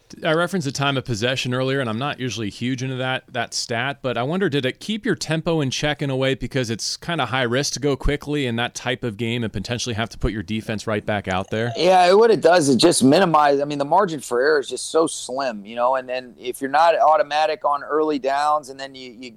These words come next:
Speaker 2: you're not getting converting on third downs, it's just, you know, your opportunities are so far and few between. And so when you end up having, you know, less than twenty-five plays in the first half, and, um,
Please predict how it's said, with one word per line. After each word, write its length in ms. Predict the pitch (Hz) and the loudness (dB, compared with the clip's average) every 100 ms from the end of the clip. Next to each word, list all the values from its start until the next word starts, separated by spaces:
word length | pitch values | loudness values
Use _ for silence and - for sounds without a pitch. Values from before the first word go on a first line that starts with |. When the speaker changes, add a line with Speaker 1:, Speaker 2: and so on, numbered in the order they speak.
| 107 | _
Speaker 2:
you're 180 | 127 127 | -14 -2
not 220 | 143 131 | -2 0
getting 240 | 147 120 | -2 -2
converting 460 | - - 110 143 135 | -6 -8 0 0 2
on 180 | 143 117 | 0 2
third 280 | 135 139 | 2 2
downs, 380 | 127 135 143 143 | 0 2 0 -2
it's 160 | 135 - | -8 0
just, 300 | 147 131 - _ _ _ _ | 0 0 -8 _ _ _ _
you 60 | 143 | -4
know, 60 | |
your 240 | 143 143 143 | 0 4 4
opportunities 640 | 170 147 - 170 175 135 | 4 0 -6 -6 -6 -6
are 80 | 131 | -8
so 240 | - 160 | -4 -4
far 340 | 151 - 165 156 | -2 0 2 2
and 120 | 131 | -2
few 200 | - 160 | -4 -4
between. 600 | 139 - - 151 143 107 | -4 -10 -12 -10 -10 -12
And 180 | 113 101 | -14 -12
so 460 | - 135 135 123 - _ _ - | 0 4 6 4 0 _ _ -6
when 160 | 143 | -4
you 80 | 147 | -2
end 160 | 170 175 | 0 2
up 180 | 165 | 2
having, 460 | 156 156 160 147 135 | 2 2 2 -2 -8
you 80 | 127 | -8
know, 140 | 127 | -6
less 260 | 123 147 - | -2 -2 -2
than 160 | 147 127 | -12 -14
twenty-five 600 | - 160 143 147 143 - | -8 -6 -2 0 0 0
plays 340 | 135 147 143 | 0 0 0
in 60 | 139 | -4
the 80 | 127 | -8
first 360 | - 147 - | 0 0 0
half, 400 | 147 139 147 - | 2 4 4 2
and, 160 | 135 113 _ _ _ _ _ - | -8 -12 _ _ _ _ _ -4
um, 580 | 117 120 113 110 107 | 0 2 4 2 -2